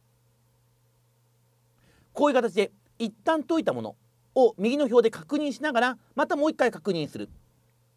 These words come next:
そういったことを交互、交互にやっていきます。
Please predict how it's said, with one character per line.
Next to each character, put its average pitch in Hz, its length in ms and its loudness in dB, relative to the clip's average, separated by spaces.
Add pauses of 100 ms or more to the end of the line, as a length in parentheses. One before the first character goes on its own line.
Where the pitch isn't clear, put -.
(640)
そ 339 140 2
う - 20 6
い - 20 2
っ - 20 -8
た - 80 0
こ 285 100 -2
と 247 220 10
を 240 100 0 (500)
交 302 220 4
互、 156 180 0 (120)
交 320 280 4
互 277 140 0
に 269 160 -6
や 127 120 -6
っ 120 40 -20
て - 140 -10
い 110 80 -8
き - 120 -18
ま 90 120 -14
す。 - 100 -20